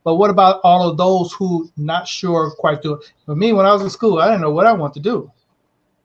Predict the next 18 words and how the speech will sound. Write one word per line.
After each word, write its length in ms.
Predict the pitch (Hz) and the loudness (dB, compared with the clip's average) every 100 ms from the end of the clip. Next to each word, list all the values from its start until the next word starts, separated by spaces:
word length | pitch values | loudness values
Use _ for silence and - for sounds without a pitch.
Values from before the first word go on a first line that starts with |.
| _ | _
I 120 | 156 | -4
had 200 | 170 160 | -2 -2
no 280 | 156 190 208 | 0 4 4
passion 460 | 208 202 196 190 185 | 2 0 0 0 -6
on 140 | 160 | -6
anything 640 | 190 208 214 185 170 160 165 | -2 -2 -2 -2 -2 -4 -6
other 280 | 165 170 165 | -4 -2 -4
than 460 | 156 156 151 147 151 _ _ | -6 -6 -4 -6 -8 _ _
hanging 260 | - 175 170 | -4 -2 0
out. 380 | 175 185 139 _ _ _ _ _ _ _ | 0 0 -2 _ _ _ _ _ _ _
So, 720 | - - 180 165 160 156 151 - | -10 0 2 4 2 2 -2 -4
you 180 | 185 165 | -6 -4
know, 240 | 156 156 151 | -4 -6 -10
to 180 | - 156 143 147 | -12 -12 -10 -4
help 320 | 180 233 233 | 0 0 2
them 200 | 208 190 | -2 -2
transition 720 | - 214 202 175 185 - 160 | -2 -2 -2 0 -2 -2 -8
from 600 | 127 160 151 143 143 143 | -6 -4 -2 -2 -4 -10